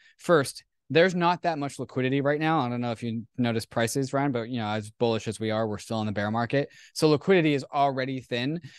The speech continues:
And then when the C R V Ether pool of where C R V gets its liquidity gets exploited, you would imagine that liquidity goes, A,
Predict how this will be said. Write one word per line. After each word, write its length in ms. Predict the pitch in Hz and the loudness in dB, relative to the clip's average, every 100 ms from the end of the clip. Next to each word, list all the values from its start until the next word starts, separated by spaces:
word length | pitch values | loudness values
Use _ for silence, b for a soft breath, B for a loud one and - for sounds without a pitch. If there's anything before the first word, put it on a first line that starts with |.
| B 165 | B 2
And 180 | 147 | 4
then 440 | 139 175 135 131 135 | 6 6 4 0 -6
when 600 | 135 147 139 131 131 127 _ - | -2 0 2 0 -2 -4 _ -8
the 200 | 127 131 | -2 -2
C 320 | - 214 214 | -2 2 4
R 160 | 190 175 | 6 4
V 260 | 175 165 - | 4 2 0
Ether 380 | 170 165 156 131 | -4 -2 -4 -4
pool 680 | - - 240 160 113 131 160 _ _ - | -10 0 4 4 4 -2 -4 _ _ 0
of 200 | 160 147 | 2 2
where 400 | 143 175 180 175 | 0 2 2 0
C 360 | - - 180 | -4 -8 -2
R 160 | 160 147 | -2 -2
V 320 | 135 156 143 | -2 -2 -4
gets 420 | 120 160 - - - | -2 -4 -4 -12 -2
its 400 | 143 120 - - | -2 -2 -6 -6
liquidity 720 | 127 - 233 214 151 135 135 _ _ - | -6 2 6 6 6 2 -2 _ _ -2
gets 220 | 151 139 - | -2 -2 0
exploited, 720 | 254 - - 143 123 120 117 b b - | -2 0 0 0 2 -2 -6 b b 2
you 140 | 160 | 4
would 80 | 170 | 4
imagine 520 | 160 185 156 147 131 | 2 0 0 -2 -4
that 220 | 131 127 | -6 -8
liquidity 540 | 139 135 - 151 139 123 | -6 -4 0 0 0 0
goes, 420 | 139 131 127 120 | 0 2 0 -4
A, 400 | 127 147 170 | -10 -2 0